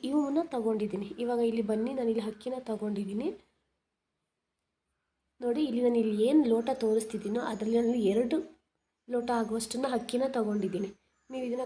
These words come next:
ಕ್ವಾಂಟಿಟಿನ ಕಮ್ಮಿ ಕೂಡ ಮಾಡ್ಕೋಬಹುದು ಅಥವಾ ಜಾಸ್ತಿ ಕೂಡ ಮಾಡ್ಕೋಬಹುದು. ಈ ಒಂದು ಅಳತೆಯಲ್ಲಿ ನಾನು ಎರಡು ಲೋಟ ಆಗುವಷ್ಟು ಅಕ್ಕಿನ ತಗೊಂಡಿದ್ದೀನಿ. ಇದೇ ಅಕ್ಕಿನ ತಗೋಬೇಕು ಅಂತ ಏನೂ ಇಲ್ಲ. ನಿಮ್ಮ ಮನೇಲಿ ಯಾವುದನ್ನ ಯೂಸ್ ಮಾಡ್ತೀರೋ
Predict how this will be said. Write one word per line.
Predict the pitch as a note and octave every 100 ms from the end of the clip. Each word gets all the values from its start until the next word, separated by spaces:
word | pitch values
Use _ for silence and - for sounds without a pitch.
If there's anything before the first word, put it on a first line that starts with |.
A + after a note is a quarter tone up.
| B3
ಕ್ವಾಂಟಿಟಿನ | A#3 A#3 C4 B3+ B3
ಕಮ್ಮಿ | A#3 B3+ C4
ಕೂಡ | C#4 C4
ಮಾಡ್ಕೋಬಹುದು | B3+ B3 B3+ A#3+ B3 B3 C#4
ಅಥವಾ | - C4 G#3+
ಜಾಸ್ತಿ | A3 - B3
ಕೂಡ | A#3 A3+ G#3+
ಮಾಡ್ಕೋಬಹುದು. | G#3 G3+ F#3 A3 D#4+ E4 _ _ _ D4+
ಈ | D#4+
ಒಂದು | C4+ C4 A3+
ಅಳತೆಯಲ್ಲಿ | G#3+ A#3+ A3+ G#3+
ನಾನು | A3 B3+ C4+ A#3
ಎರಡು | C4 C#4
ಲೋಟ | A#3 A#3 A3+
ಆಗುವಷ್ಟು | G3+ G#3+ A3+ D4+ A#3
ಅಕ್ಕಿನ | - A#3+ A#3+
ತಗೊಂಡಿದ್ದೀನಿ. | A3+ G#3 A3 G#3 A#3+ F#4 - _ _ C4+
ಇದೇ | B3 E4 C#4
ಅಕ್ಕಿನ | - C#4 C4
ತಗೋಬೇಕು | A3 A3+ A3 A3 A3+
ಅಂತ | G#3+ A3 A3
ಏನೂ | G#3+ G#3+
ಇಲ್ಲ. | A#3 D4+
ನಿಮ್ಮ | C4+
ಮನೇಲಿ | A#3 B3+ G3+ G#3
ಯಾವುದನ್ನ | G#3 B3 D4+ D#4+ D#4 D4 B3
ಯೂಸ್ | A#3+ A#3+
ಮಾಡ್ತೀರೋ | A3 G#3+ - C#4